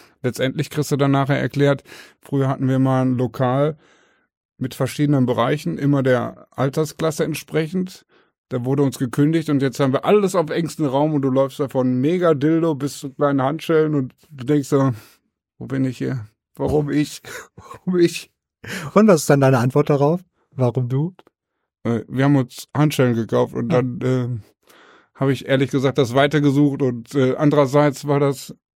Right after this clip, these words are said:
Speaker 1: ja, man hat mich noch nie so sprachlos gesehen, obwohl ich wie hier grad so voll die Quasselstrippe bin.
Speaker 2: Ja.
Speaker 1: Und, äh, ja, ich war fertig mit den Nerven. <laughs> Erinnerst du dich an den ungewöhnlichsten Wunsch eines Partners beim Sex?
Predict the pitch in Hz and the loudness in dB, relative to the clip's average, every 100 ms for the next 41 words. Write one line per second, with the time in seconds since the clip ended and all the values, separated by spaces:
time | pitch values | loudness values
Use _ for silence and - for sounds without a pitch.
0 | _ - 135 123 104 - _ 117 113 131 | _ -4 0 0 -2 -10 _ -4 -2 0
1 | 113 123 113 117 131 - 123 131 127 120 | 0 2 2 0 -2 -4 0 0 0 -4
2 | 127 117 120 117 113 117 127 113 123 120 | -4 -4 -2 -2 -4 -2 -4 -4 -4 -4
3 | 110 123 123 117 123 127 131 120 131 131 | -2 -2 0 0 0 2 0 -2 0 0
4 | 113 147 139 135 120 135 127 135 147 131 | 0 2 2 2 0 -4 -2 0 2 0
5 | - - - 143 151 - - _ _ _ | -2 -14 0 2 2 -4 -20 _ _ _
6 | - 123 - 123 117 117 170 135 107 - | -2 -2 2 2 2 0 -2 -2 -2 -8
7 | 127 127 123 - 165 - 127 - - - | -4 -4 -4 -4 -6 -4 -12 -12 -12 -2
8 | 165 - 226 254 - - - - - _ | -2 2 2 2 -4 -10 -18 -16 -18 _
9 | _ _ _ _ _ _ - 135 185 208 | _ _ _ _ _ _ -2 0 2 2
10 | 190 - 190 185 175 180 - - 143 147 | 0 0 2 2 4 0 -4 -2 2 4
11 | 135 135 - 180 196 165 139 156 143 143 | 4 2 2 2 4 4 4 2 0 -2
12 | - 120 110 147 175 - 135 135 123 - | -4 -4 0 0 0 -2 0 0 0 -6
13 | - 123 147 147 135 120 113 - 165 185 | -2 -2 0 -2 -2 -4 -4 -2 -6 -6
14 | - - | -10 -16